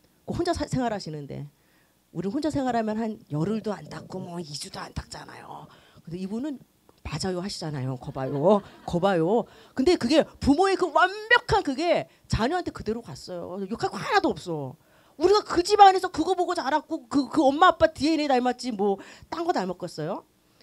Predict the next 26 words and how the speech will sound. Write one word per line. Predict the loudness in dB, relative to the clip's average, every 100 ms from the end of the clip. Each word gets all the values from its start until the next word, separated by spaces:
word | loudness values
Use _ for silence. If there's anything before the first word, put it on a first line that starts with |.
| _ -12
근데 | -4 -2 -4 _ _ -10
육신의 | -6 -2 -2
디엔에이만 | 0 2 2 2 0 -4
닮는 | -6 -8
게 | -6
아니라 | -6 -4 -6 -8 _ _
영적 | -6 -6 -6 -8
상태도 | -10 -10 -12 -12
닮아요. | -14 -14 -12 -14 -16 _ _ _
그래서 | -14
고집센 | -6 -2 -2 0 -2 -2
놈이 | -4 -4 -6
고-, | -6 -6
더 | 0 0 0
고집센 | -4 -2 4 4 4
자녀가 | 0 -2 -2
태어나지만 | -2 -4 -6 -6 -8 -8 -10 -16 -2
질병도 | 2 4 2 2 2 2 0 -6
암, | 2 2 2 -4
암, | -2 2 2 0
가족력 | -4 -4 -2 -2 -2
있는 | -4 -4
집에 | -2 -2 -2
암 | -4 -4
환자들이 | -2 -2 -4 -6
나오듯이 | -4 -4 -6 -10 -10 -8 -6 -8